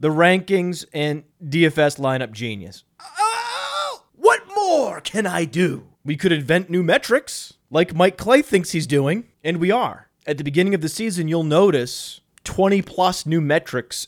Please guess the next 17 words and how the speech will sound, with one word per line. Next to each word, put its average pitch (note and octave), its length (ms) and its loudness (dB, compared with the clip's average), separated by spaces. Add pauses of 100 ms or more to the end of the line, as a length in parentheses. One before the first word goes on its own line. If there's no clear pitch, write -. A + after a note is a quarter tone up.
added C#3 340 0
to B2+ 80 -4
the A2+ 80 -8
site. - 440 -4 (160)
We're C#3+ 100 -4
gonna F3+ 140 2
be E3+ 100 -2
tracking D3+ 640 -4 (160)
passing E3 560 -2
target D#3 540 -2
accuracy. C3+ 720 -8 (100)
We'll D3+ 160 -4
be D3+ 140 -2
calibrating D3+ 720 -2
yards C#3 300 0
per C#3 180 -8
carry, C3+ 640 -2